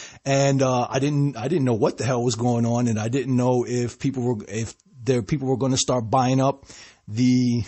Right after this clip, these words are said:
uh, or selling, actually selling, selling the D tube coin for one fifty Satoshis. And then,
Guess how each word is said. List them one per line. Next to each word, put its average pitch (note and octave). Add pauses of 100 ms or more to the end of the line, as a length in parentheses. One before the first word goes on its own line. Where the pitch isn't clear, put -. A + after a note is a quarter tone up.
(280)
uh, A2+
or A#2
selling, C3
actually A#2+
selling, A2 (440)
selling C3+
the B2
D B2
tube A#2+
coin A#2
for G#2+
one A2
fifty G#2+
Satoshis. A#2+
And G#2+
then, A#2